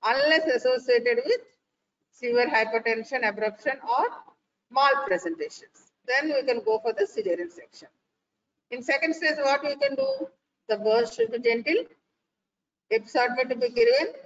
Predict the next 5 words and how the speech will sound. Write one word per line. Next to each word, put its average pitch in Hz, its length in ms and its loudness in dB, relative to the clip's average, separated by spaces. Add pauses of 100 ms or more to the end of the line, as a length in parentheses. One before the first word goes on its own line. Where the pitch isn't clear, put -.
(340)
If 240 180 -6
necessary, 269 580 0 (580)
we 453 100 -2
can 240 200 0
apply 254 380 0